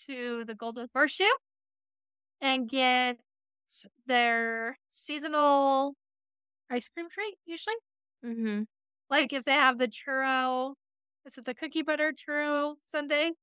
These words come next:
Speaker 2: Yeah, sometimes they have that in the fall. That's so good.
Speaker 1: That's really good. I've had a peach, like, cobbler one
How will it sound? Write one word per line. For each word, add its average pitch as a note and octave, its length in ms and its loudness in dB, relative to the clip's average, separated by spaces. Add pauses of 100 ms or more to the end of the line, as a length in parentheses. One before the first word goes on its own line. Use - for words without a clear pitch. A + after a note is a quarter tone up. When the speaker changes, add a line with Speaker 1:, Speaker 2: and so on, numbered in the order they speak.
(400)
Speaker 2:
Yeah, A3 220 2
sometimes A#3 480 0
they A3+ 120 0
have A3 200 0
that G#3 220 2
in G#3+ 120 -4
the G#3+ 80 -2
fall. G3 400 -4
That's G3+ 260 -6
so F#3+ 400 -4
good. E3+ 460 -10
Speaker 1:
That's A3+ 220 -6
really C#4+ 220 4
good. C#4 80 0
I've C4+ 360 2
had A#3 200 -4
a G#3+ 120 -6 (120)
peach, - 1000 -12 (520)
like, A3 300 0 (440)
cobbler C4+ 640 -6
one C4+ 600 -4